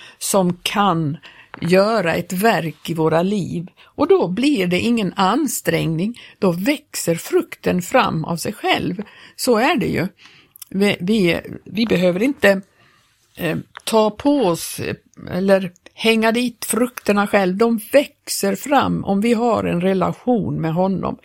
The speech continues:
Och det är det vi kan se. En del kristna utvecklas, och man märker att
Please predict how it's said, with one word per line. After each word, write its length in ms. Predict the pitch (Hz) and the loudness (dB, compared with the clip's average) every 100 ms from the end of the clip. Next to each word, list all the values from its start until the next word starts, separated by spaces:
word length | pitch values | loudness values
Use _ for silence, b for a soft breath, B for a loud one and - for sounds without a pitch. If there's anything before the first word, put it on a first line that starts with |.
| B | B
Och 260 | B B 190 | B B 0
det 80 | 196 | 2
är 80 | |
det 380 | 185 180 180 240 | 2 2 2 2
vi 80 | 285 | 0
kan 220 | 240 208 | -2 -2
se. 440 | 196 - 190 180 185 B B B B | -2 -2 0 0 -2 B B B B
En 260 | - 202 180 | -2 0 2
del 340 | 180 220 320 | 2 2 2
kristna 640 | - 302 277 - - 185 190 | 0 0 0 -4 -2 0 0
utvecklas, 1000 | 220 247 - 180 190 - - 294 196 - | 0 -2 -2 0 0 -2 -2 0 0 -2
och 360 | - 196 190 190 | -2 0 0 0
man 260 | 196 196 | 0 0
märker 520 | 185 202 277 - 190 | 0 0 -2 -4 0
att 280 | 185 175 - | 2 0 -4